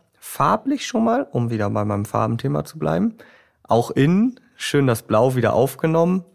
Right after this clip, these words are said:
auf den Sitzflächen, an den Türtafeln. Das sieht schon sehr, sehr stimmig aus. Gefällt mir gut, also blaues Leder an den Türtafeln, blaues Leder auf den Sitzflächen, außen dann schwarz bei den Sitzen.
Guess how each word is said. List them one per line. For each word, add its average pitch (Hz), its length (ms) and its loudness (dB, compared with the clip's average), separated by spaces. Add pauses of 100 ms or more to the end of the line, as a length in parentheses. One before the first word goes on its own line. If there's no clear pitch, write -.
(280)
auf 110 220 -2
den 107 160 0
Sitzflächen, 139 680 -2
an 104 140 -2
den 104 160 -2
Türtafeln. 139 840 -2 (360)
Das 117 200 -2
sieht - 180 -4
schon 170 500 0
sehr, 160 380 -2
sehr 220 140 -2
stimmig 190 560 -2
aus. 147 380 0 (480)
Gefällt 147 320 0
mir 117 120 0
gut, 202 240 0
also 117 180 0
blaues 131 420 0
Leder 143 300 0
an 127 140 0
den 117 100 -2
Türtafeln, 165 600 -2
blaues 123 600 2
Leder 113 500 -2
auf - 240 -4
den 107 180 -4
Sitzflächen, 156 600 -4
außen 123 380 0
dann 104 200 0
schwarz - 580 -2
bei - 160 -2
den 147 160 -4
Sitzen. 151 400 -8